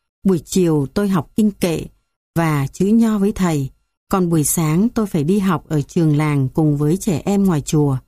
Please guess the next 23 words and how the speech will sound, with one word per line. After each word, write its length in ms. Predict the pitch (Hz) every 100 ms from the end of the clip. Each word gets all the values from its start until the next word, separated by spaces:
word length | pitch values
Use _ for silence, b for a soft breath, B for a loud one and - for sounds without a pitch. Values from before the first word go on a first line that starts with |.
| _ _ _ _ -
Thầy 220 | 180 151
tôi 300 | 127 185 185
rất 240 | 175 277 -
tiết 240 | 285 -
kiệm, 260 | 165 147 120 _ _ -
thầy 360 | 185 151 139 139 _
có 340 | - 151 160 196
một 220 | 214 156
cái 120 | - 185
hòm 240 | 180 139
to, 440 | - 185 196 190 - _ -
những 240 | 185 208
bộ 120 | 240 -
quần 180 | - 151
áo 220 | 139 147
nâu 200 | 196 220
cũ 360 | 208 185 - 226
rách, 180 | 240 294 - _ _
không 200 | 220 196
biết 220 | 208 277
từ 120 | - 180
đời 200 | 165 151
nào. 400 | 151 147 135